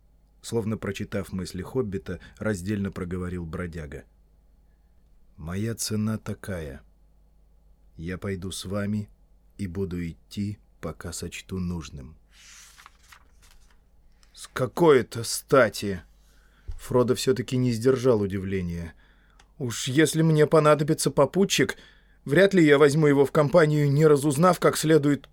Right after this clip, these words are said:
кто он таков и чем занимается". "Прекрасно", одобрил странник,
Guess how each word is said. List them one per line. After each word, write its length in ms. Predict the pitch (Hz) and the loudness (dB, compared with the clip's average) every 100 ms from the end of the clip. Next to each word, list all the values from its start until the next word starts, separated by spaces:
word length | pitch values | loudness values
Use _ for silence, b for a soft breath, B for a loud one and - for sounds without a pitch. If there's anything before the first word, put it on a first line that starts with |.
| - | -14
кто 220 | - 156 | 0 2
он 140 | 131 | 2
таков 420 | 117 139 208 208 127 | 2 2 4 0 0
и 60 | |
чем 260 | - 185 156 | 0 2 4
занимается". 880 | 123 185 180 143 127 107 - 117 95 b b b b _ _ _ _ - | 4 4 4 4 2 0 -2 -2 -4 b b b b _ _ _ _ -14
"Прекрасно", 840 | 104 104 - 73 73 - 76 87 - _ _ _ _ _ _ _ 107 | -12 -10 -12 -12 -10 -10 -10 -12 -12 _ _ _ _ _ _ _ -8
одобрил 400 | 101 107 101 98 | -2 -2 -2 -4
странник, 640 | - 120 123 120 113 | -6 -6 -4 -4 -6